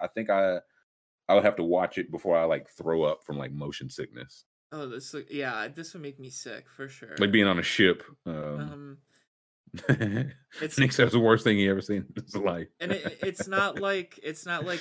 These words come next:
Speaker 2: all twenty-two in football where, like, there's actually a benefit to seeing the whole field develop. Like
Speaker 1: Right.
Speaker 2: like, this
Speaker 1: Yeah, it
Speaker 2: you can pretty much always see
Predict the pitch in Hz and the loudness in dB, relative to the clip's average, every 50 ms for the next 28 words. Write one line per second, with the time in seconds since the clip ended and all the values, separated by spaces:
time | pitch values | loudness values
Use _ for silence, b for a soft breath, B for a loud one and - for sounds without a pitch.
0 | - - 135 143 147 143 147 - 170 156 151 147 139 139 - - 151 147 135 131 | -6 -6 -6 -6 -6 -6 -8 -12 -14 -12 -12 -12 -14 -14 -14 -12 -12 -10 -10 -12
1 | 131 - 139 135 _ 151 135 131 131 131 135 135 131 131 127 127 131 131 139 139 | -12 -14 -14 -14 _ -10 -8 -8 -8 -8 -8 -8 -8 -8 -8 -10 -10 -10 -10 -10
2 | 135 143 135 139 135 - - 139 127 127 131 139 143 139 135 131 - 139 131 135 | -10 -10 -10 -12 -12 -12 -10 -10 -10 -10 -10 -12 -12 -12 -14 -14 -14 -16 -16 -14
3 | - 139 135 - 143 135 135 139 135 131 131 131 - - 143 135 131 131 - - | -16 -16 -16 -14 -16 -16 -16 -16 -14 -14 -16 -16 -12 -10 -8 -8 -8 -8 -10 -12
4 | 139 143 139 131 135 135 135 123 123 117 120 123 120 120 120 - 120 120 131 156 | -10 -10 -8 -10 -12 -12 -14 -14 -12 -12 -12 -12 -12 -14 -12 -6 -2 0 4 6
5 | 185 208 208 185 143 104 73 - - - - - - _ _ _ _ _ _ _ | 8 8 8 8 8 6 4 2 -2 -10 -18 -20 -20 _ _ _ _ _ _ _
6 | _ _ _ _ _ _ _ _ _ _ _ _ _ _ 135 139 135 - _ 135 | _ _ _ _ _ _ _ _ _ _ _ _ _ _ -12 -12 -12 -14 _ -2
7 | 143 143 160 131 85 82 - - - 117 123 110 - - _ - 156 180 190 - | 2 4 6 6 4 2 0 -2 -4 -4 -4 -4 -6 -12 _ -10 -10 -10 -8 -8
8 | 220 214 208 - - 240 240 233 220 208 202 - - - 147 160 170 175 180 175 | -10 -12 -12 -10 -10 -10 -10 -8 -8 -8 -8 -10 -10 -8 -6 -6 -4 -4 -4 -6
9 | 170 165 170 - - - 185 202 214 233 233 240 247 | -6 -8 -8 -12 -14 -14 -12 -12 -12 -10 -10 -12 -12